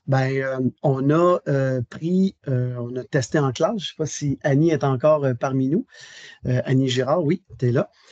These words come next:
Euh, en fait, par exemple, dans la classe d'Annie Girard, en fait, on a, euh, diffusé Le Rêve de Champlain et on a, euh, intégré à ça un dossier documentaire avec un ca-, dans le cahier de l'élève et on a demandé aux élèves, en fait, de dessiner par la suite,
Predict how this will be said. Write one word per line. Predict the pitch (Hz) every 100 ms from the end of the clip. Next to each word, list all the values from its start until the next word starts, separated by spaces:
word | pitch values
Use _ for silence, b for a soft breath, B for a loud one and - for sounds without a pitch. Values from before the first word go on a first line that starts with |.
| B B 135
Euh, | 131 135
en | 139
fait, | - 190 190
par | 151
exemple, | 139 156 180 147
dans | 135 170
la | 165
classe | 165 175 156
d'Annie | 139 151 147
Girard, | 131 123 156 202 170
en | 131
fait, | 120 185
on | 175 131 127
a, | 147 170 175 -
euh, | 131 123
diffusé | 123 180 147 156
Le | 175
Rêve | 139 151 151
de | 135
Champlain | 123 135 120 135 190 - b b b b -
et | 156 196 226 -
on | 151 139 135 147
a, | 180 196 196 143
euh, | 135 135 131 131 131 -
intégré | 180 202 165 151 170
à | 147
ça | -
un | 170 120
dossier | 113 208 - 226
documentaire | 170 - 151 139 123 139 180 233 - _ _ _ -
avec | 160 196 185
un | 143
ca-, | 151 135
dans | 147
le | 190
cahier | 180 143 143
de |
l'élève | 131 120 143 208 190 B B B -
et |
on | 147 147
a | 143 147
demandé | 139 139 185
aux | 285
élèves, | 180 147 185 214
en | 151
fait, | 123 196 214 196
de | 139 131
dessiner | 120 180 190 - 160 208
par | 160 135
la | 127
suite, | 120 185 294 -